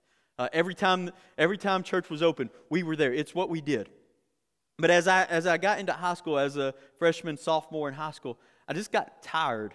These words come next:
and bored with the church. I didn't change any of my beliefs. I believed that the Bible was true. I believed that Jesus died for my sins. I believed that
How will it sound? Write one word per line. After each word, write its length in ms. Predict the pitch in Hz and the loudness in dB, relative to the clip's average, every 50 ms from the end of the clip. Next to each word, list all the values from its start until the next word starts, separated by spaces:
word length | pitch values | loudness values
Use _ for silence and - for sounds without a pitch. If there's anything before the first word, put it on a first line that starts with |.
| - _ - | -14 _ -14
and 280 | 135 127 120 120 123 - | -12 -12 -12 -12 -12 -6
bored 420 | 143 151 160 139 117 104 98 - - _ _ _ _ _ _ _ _ _ - | -4 -4 -2 -2 -4 -6 -6 -10 -14 _ _ _ _ _ _ _ _ _ -14
with 160 | 131 - - | -14 -12 -12
the 60 | - | -18
church. 560 | - - - 110 90 98 _ - - - _ _ _ _ _ _ _ _ _ _ _ - | -14 -8 -8 -8 -8 -10 _ -20 -20 -20 _ _ _ _ _ _ _ _ _ _ _ 2
I 100 | - 180 | 4 6
didn't 340 | 185 208 226 214 196 170 - | 6 6 4 4 -4 -8 -6
change 300 | - 185 180 196 175 170 | -2 -2 -2 0 2 0
any 160 | 170 190 220 | 0 0 0
of 60 | 220 | 0
my 120 | 208 214 208 | 2 0 0
beliefs. 340 | 185 190 160 180 196 - | 2 2 0 0 0 0
I 120 | 185 156 156 | 2 2 2
believed 320 | 165 160 151 156 156 175 | 2 0 -2 -2 -2 -2
that 120 | 175 175 - | -6 -10 -8
the 60 | 165 | 0
Bible 320 | 139 139 143 160 180 185 | 2 2 2 2 -2 -6
was 140 | 180 170 - | -8 -8 -10
true. 260 | - - 170 190 202 180 | -8 -6 -4 0 2 4
I 80 | 147 | 2
believed 300 | 151 156 151 156 160 160 147 | 2 2 -2 -2 -2 -2 -4
that 120 | 143 139 | -8 -8
Jesus 320 | 131 147 165 180 180 - | -8 -12 -12 -12 -12 -8
died 240 | - 151 143 165 170 | -2 0 0 0 0
for 100 | - 180 | -2 -6
my 140 | 170 160 156 | -6 -6 -6
sins. 260 | - - 160 165 160 | -4 -6 -6 -2 0
I 80 | 165 139 | 0 0
believed 300 | 139 147 151 170 175 160 | 0 0 -2 -2 -2 -2
that 120 | 175 175 | -6 -6